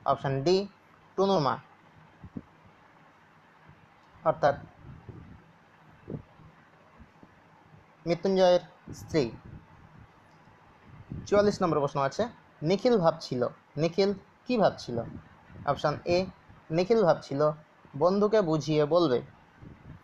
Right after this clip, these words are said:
পরের প্রশ্ন অর্থাৎ আজকের ভিডিওর শেষ এমসিকিউ আছে পঁয়তাল্লিশ নম্বর প্রশ্ন, কিছুই কি করা যায় না, বক্তা হলেন অপশন C টুনুর মা। So গাইস, এখানে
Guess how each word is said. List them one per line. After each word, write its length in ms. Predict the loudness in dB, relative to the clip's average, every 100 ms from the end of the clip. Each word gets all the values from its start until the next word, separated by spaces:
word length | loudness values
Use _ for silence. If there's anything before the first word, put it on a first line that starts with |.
| _ -20 -20 -20 _
পরের 180 | 2 4
প্রশ্ন 160 | 2 0 -2
অর্থাৎ 180 | 0 0
আজকের 200 | 0 2 2
ভিডিওর 260 | 4 2 0
শেষ 160 | 0 0 0
এমসিকিউ 300 | -6 -4 0 0
আছে 140 | 0 -6 -8 _ _
পঁয়তাল্লিশ 360 | -4 -2 -2 -2
নম্বর 180 | -4 -4 -2
প্রশ্ন, 200 | -4 -6 -8 -14 -20 -18 -20 _ _ _
কিছুই 280 | -10 -2 -2 0
কি 80 | 0
করা 140 | 2 4 4
যায় 160 | 2 0
না, 60 | -4 -10 -20 _ -8
বক্তা 360 | 0 0 4 6
হলেন 200 | 6 4 0 -8 -20 -20 -4 -4
অপশন 220 | -2 -4 -2
C 20 | -2 -2 -6 -18 -20 -20 -6
টুনুর 260 | 0 2 2
মা। 60 | 0 -4 -12 -20 -20 _ _ _ -14 -2
So 60 | 2
গাইস, 160 | 2 2
এখানে 200 | 0 0